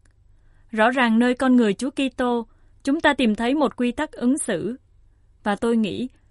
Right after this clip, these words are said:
chúng ta càng làm nhiều để thúc đẩy điều đó, thì xã hội của chúng ta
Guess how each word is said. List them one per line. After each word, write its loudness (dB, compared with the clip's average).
chúng 0
ta 2
càng -2
làm -2
nhiều -2
để -4
thúc -10
đẩy -4
điều -2
đó, -8
thì 0
xã -6
hội -2
của -6
chúng -6
ta -2